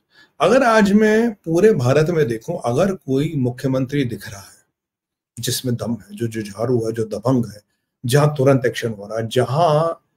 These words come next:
बाराबंकी हो, मैनपुरी हो, इटावा हो, पूर्वांचल का कोई भी district हो, मुजफ्फरनगर हो, गाजियाबाद हो, अयोध्या हो, कहीं पे भी ताबड़तोड़ action हो रहा, फटाफट, फटाफट action हो रहा, Encounter हो रहे, ceiling हो रही, bulldozer चल रहा है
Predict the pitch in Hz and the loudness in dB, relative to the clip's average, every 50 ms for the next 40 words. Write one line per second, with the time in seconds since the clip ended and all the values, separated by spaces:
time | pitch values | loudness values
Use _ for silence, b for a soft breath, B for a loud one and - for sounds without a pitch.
0 | _ _ _ _ _ _ _ _ _ - 107 113 110 117 131 139 - 131 135 131 | _ _ _ _ _ _ _ _ _ -6 -4 0 2 4 4 4 2 2 0 -2
1 | 123 - 135 127 127 123 123 127 123 123 120 113 110 113 110 110 117 123 123 123 | -2 -4 -4 -4 -4 -2 -2 0 0 0 -2 -2 -4 -4 -2 0 2 2 2 0
2 | - 120 117 117 117 117 117 113 113 120 117 120 117 110 110 - - 113 104 110 | 0 -2 -2 -2 -2 -4 -6 -6 -4 -4 -4 -4 -4 -6 -8 -8 -8 -6 -4 -2
3 | 110 117 120 120 120 110 - 113 117 117 113 113 117 - _ - 117 107 113 117 | 0 2 2 0 0 -2 -4 -4 -4 -2 -2 -4 -8 -12 _ -8 -6 -4 -2 -2
4 | 113 113 117 - - 123 120 - 117 110 - - 110 117 123 123 120 117 110 - | -2 -2 -2 -2 -2 -4 -4 -4 -6 -8 -4 -2 0 0 0 0 -2 -4 -10 -12
5 | - 127 - 180 185 147 135 127 131 123 - 151 143 127 117 110 107 104 - - | -12 -10 -8 -4 0 2 2 2 2 0 0 0 0 0 0 -2 -4 -8 -14 -20
6 | _ _ _ _ _ _ _ _ _ _ - 113 117 113 113 113 - 139 131 127 | _ _ _ _ _ _ _ _ _ _ -4 0 0 0 0 2 2 2 4 4
7 | 123 117 107 107 107 - 135 151 123 117 120 123 123 123 - 117 113 113 143 - | 2 0 0 -2 -4 -4 -4 -2 2 2 2 2 2 0 -4 -6 -8 -6 -8 -10
8 | - - - 127 123 170 208 202 - 131 123 160 160 160 - - 135 156 185 190 | -6 0 0 2 4 4 2 2 2 2 2 0 -2 -2 0 2 4 6 8 6
9 | - 151 - 147 160 165 147 139 - - 147 131 117 - 123 127 131 - - - | 6 4 4 4 6 6 6 4 4 2 2 2 2 0 -2 -4 -4 -2 0 0
10 | 165 160 143 139 120 117 - - 151 147 147 - - - - 135 135 139 127 123 | 0 2 2 2 2 2 0 0 0 0 0 -2 -6 -6 -4 -2 0 0 -2 0
11 | - 151 147 139 123 - - 123 120 117 110 107 101 101 - b b b b b | 0 0 0 0 -4 -4 -6 -6 -6 -6 -8 -10 -12 -16 -20 b b b b b
12 | b b _ - 135 135 135 151 160 156 147 170 156 139 143 143 143 156 147 147 | b b _ 4 4 4 6 6 6 6 6 6 6 8 8 8 8 8 6 4
13 | - - 131 147 156 151 131 127 131 135 135 147 143 123 113 110 123 131 123 127 | 2 2 2 4 4 4 4 4 4 4 4 4 4 4 4 2 2 4 8 8
14 | 143 147 139 151 139 - - - 135 127 123 120 123 123 127 139 139 135 143 165 | 8 8 8 6 4 4 2 2 2 4 4 2 2 2 2 2 2 2 2 2
15 | 196 | 2